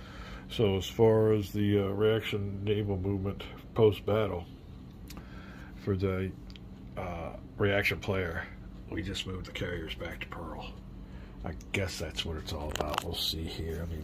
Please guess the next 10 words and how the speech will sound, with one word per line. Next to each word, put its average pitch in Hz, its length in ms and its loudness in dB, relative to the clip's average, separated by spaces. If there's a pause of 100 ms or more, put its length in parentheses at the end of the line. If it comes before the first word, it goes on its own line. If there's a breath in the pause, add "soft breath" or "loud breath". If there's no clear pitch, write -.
look 85 160 -4
here 82 200 -4
real 80 220 -6
quick - 300 -4 (400 loud breath)
if 98 100 -4
there's 85 240 -4
anything 82 380 -2 (220)
past 85 480 0
that. - 360 -4 (1400 loud breath)
Oh, - 640 -2